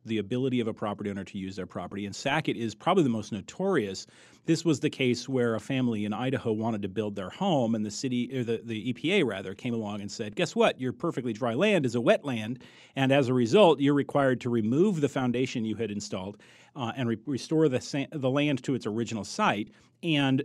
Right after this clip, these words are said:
plant the following plants in the following places." I mean, it's a very detailed order from the E P A.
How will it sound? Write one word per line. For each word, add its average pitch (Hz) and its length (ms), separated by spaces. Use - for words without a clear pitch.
plant 185 340
the 143 100
following 156 640
plants 135 520
in 160 180
the 135 80
following 160 580
places." 147 460
I 127 60
mean, 123 60
it's 117 100
a - 20
very 170 220
detailed 113 440
order 117 160
from 117 120
the 104 80
E 104 60
P 113 200
A. 110 200